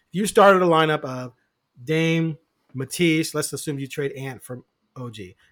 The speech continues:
Dame, Matisse, O G, Grant, Nurkic, and then you add, like you just talked about, the veteran guys. So you're not turning to Watford. You're not turning to Little.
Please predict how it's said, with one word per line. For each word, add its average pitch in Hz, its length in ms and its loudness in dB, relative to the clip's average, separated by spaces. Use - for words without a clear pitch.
Dame, 180 300 0
Matisse, 151 520 -4
O 151 160 0
G, 143 300 -4
Grant, 135 460 -6
Nurkic, 151 540 -2
and 143 260 -2
then 180 460 8
you 165 240 -2
add, 156 240 4
like 147 160 -2
you 139 80 -10
just 147 220 -12
talked 143 220 -2
about, 139 220 -6
the 135 80 -4
veteran 151 440 4
guys. 110 420 -12
So - 100 -10
you're 143 100 -4
not 151 240 0
turning 165 380 -2
to 139 180 -8
Watford. 127 600 -8
You're 143 80 -10
not 143 180 -8
turning 147 400 -4
to 135 220 -8
Little. 127 480 -6